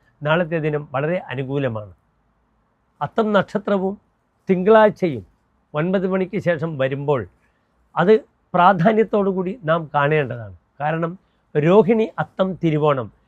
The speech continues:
ഈ നക്ഷത്രത്തിൻ്റെ അധിപനായ ഗ്രഹം ചന്ദ്രനാകുന്നു. അതിനാൽ തിങ്കളാഴ്ചയും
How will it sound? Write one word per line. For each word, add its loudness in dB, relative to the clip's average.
ഈ 0
നക്ഷത്രത്തിൻ്റെ 0
അധിപനായ 0
ഗ്രഹം -8
ചന്ദ്രനാകുന്നു. 0
അതിനാൽ 0
തിങ്കളാഴ്ചയും 2